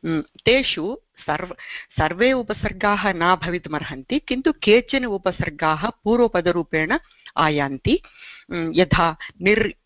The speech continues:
इति एकः उपसर्गः, अनु उपसर्गः अस्ति, अप अस्ति, अधि अस्ति। इत्युक्ते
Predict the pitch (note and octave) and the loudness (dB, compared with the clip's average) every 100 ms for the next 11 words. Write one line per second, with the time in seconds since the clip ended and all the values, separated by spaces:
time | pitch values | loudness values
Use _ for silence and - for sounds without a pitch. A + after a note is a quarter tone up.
0 | - F3 D#3 D3 D#3+ E3+ E3 D3+ - D3+ | -10 -2 -2 -2 -4 -6 -6 -6 -8 -4
1 | D#3+ D#3+ D#3+ - - - D#3+ A#3 A#3+ _ | -4 -4 -6 -12 -8 -2 2 2 0 _
2 | _ D#3+ F3 - - - D#3 D#3 - - | _ -8 -6 -2 -2 0 -4 -4 -6 -8
3 | D#3+ - _ - C#3 - G#3+ E3+ - - | -8 -8 _ -2 0 4 4 4 -4 -12
4 | D#3+ D#3 _ - D3+ - A#3+ F#3 - D3+ | -12 -12 _ -8 -2 0 0 0 -6 -14
5 | F3+ - - B3 - C4+ | -12 -8 -4 -4 0 0